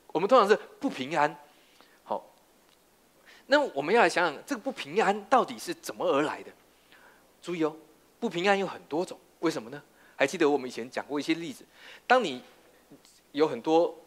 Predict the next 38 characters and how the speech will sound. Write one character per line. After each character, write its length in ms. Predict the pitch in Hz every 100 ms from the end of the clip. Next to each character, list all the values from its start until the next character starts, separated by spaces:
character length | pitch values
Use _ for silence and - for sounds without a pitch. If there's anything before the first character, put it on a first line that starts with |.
| -
工 180 | 180 185
作， 240 | 190 127 - - _ _ _ -
好 180 | 117
的 140 | 104 135
选 240 | - 110
择， 260 | 92 92 101 _ _ _ _ _ _ _ _ _ _
A 140 | 233 254
工 220 | 214 240
作 420 | 240 226 143 - - _ _ - _ _ _ _ _ _ _ -
一 80 | 165
个 140 | 160
月 300 | 160 143 117 -
两 160 | 117 113
万 160 | 139 120
八 300 | 123 123 - - _ _
，B 160 | 247 254
工 180 | 254
作 300 | 247 220 165 -
三 300 | - 190 196
万 120 | 170
二 260 | 196 143 - - - _ _
，C 320 | - - 277
工 180 | 269 247
作 220 | 247 208
四 300 | 170 - -
万 160 | 262 190
八 260 | 202 208 196 - - _ - - - _
，C 420 | - - - 208
工 200 | 202 208
作 100 | 202
超 240 | 160 - 240
平 220 | 170 170
安 180 | 170 175
的， 80 | - -
<laughs> 140 | _ - - - 127 - - - - -
对 80 |
不 0 |
对？ 140 | 120